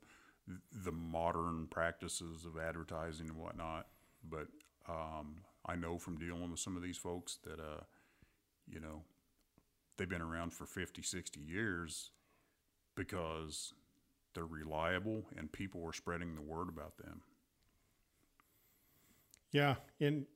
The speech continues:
Speaker 2: and every shop will make a mistake. Hey, there's no perfect shop out there in the world. Uh, you're gonna have some comebacks, you're gonna have some mistakes, but it's, it's how you handle those mistakes that'll leave a good impression on that customer.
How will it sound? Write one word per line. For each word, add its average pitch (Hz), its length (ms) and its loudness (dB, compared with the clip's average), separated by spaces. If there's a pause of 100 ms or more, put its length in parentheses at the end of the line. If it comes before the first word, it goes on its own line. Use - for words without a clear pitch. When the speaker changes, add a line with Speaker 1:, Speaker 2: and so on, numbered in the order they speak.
(160)
Speaker 2:
and 180 140 8
every 233 160 10
shop 160 300 10
will 131 80 10
make 123 220 8
a 117 40 2
mistake. 104 580 -2
Hey, 127 220 4 (100)
there's 156 180 6
no 151 140 8
perfect 123 400 2
shop 120 280 2
out 110 180 0
there 113 260 0 (840)
in 135 120 10
the 117 60 6
world. 107 360 2 (460)
Uh, 113 340 0
you're 131 120 4
gonna 135 160 6
have 131 200 8
some 120 320 2
comebacks, 151 540 8
you're 139 80 4
gonna 135 160 8
have 131 200 6
some 135 160 4
mistakes, 135 440 4
but 139 180 4
it's, 120 200 0 (420)
it's - 120 2
how 190 120 10
you 170 140 10
handle 147 300 10
those 120 240 2
mistakes 120 460 2
that'll 123 160 4
leave 123 200 6
a 110 40 2
good 120 180 6
impression 117 500 0
on 107 160 -2
that 101 160 -6
customer. - 440 -8